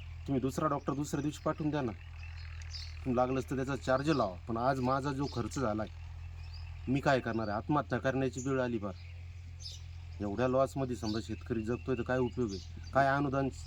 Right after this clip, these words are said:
शेतकऱ्यांना जे अनुदान दिलंय दुधाला सात रुपये, ते सुद्धा अजूनपर्यंत भेटलेलं नाही. वरून खर्च किती, मेडिकलचं टोटल मी यांना जाहीर करू शकतो, टोटल रिपोर्ट यांना मी देऊ शकतो,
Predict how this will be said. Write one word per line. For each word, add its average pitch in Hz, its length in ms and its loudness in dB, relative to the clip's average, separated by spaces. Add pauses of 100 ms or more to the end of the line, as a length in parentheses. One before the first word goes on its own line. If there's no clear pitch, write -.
(420)
शेतकऱ्यांना 135 500 2
जे 131 140 0
अनुदान 131 440 4
दिलंय 117 220 2
दुधाला 123 360 2
सात 127 320 2
रुपये, 110 260 0 (500)
ते 135 120 4
सुद्धा 131 300 2
अजूनपर्यंत 131 420 2
भेटलेलं 104 480 0
नाही. 90 100 -6 (520)
वरून 131 260 4
खर्च 123 260 2 (100)
किती, 135 340 2 (420)
मेडिकलचं 127 460 4 (100)
टोटल 135 240 0
मी 147 200 2
यांना 143 200 2
जाहीर 127 300 4
करू 117 200 0
शकतो, 107 320 -6 (760)
टोटल 123 340 2
रिपोर्ट 131 360 0
यांना 135 260 2
मी 120 120 2
देऊ 123 200 2
शकतो, - 360 -8